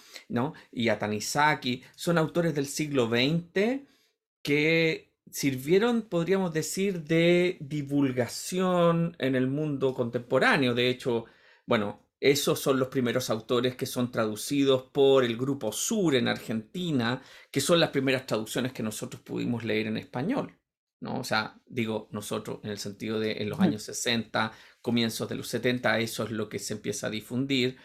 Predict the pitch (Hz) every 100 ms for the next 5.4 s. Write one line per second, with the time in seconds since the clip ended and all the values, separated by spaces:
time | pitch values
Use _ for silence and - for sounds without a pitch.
0 | - - _ 117 113 110 123 110 107 104
1 | 104 104 120 135 160 165 _ - 135 123
2 | 131 160 170 165 156 160 165 185 208 160
3 | - - 214 269 247 - 190 180 - 165
4 | - 156 151 170 190 190 170 175 170 170
5 | 165 160 156 143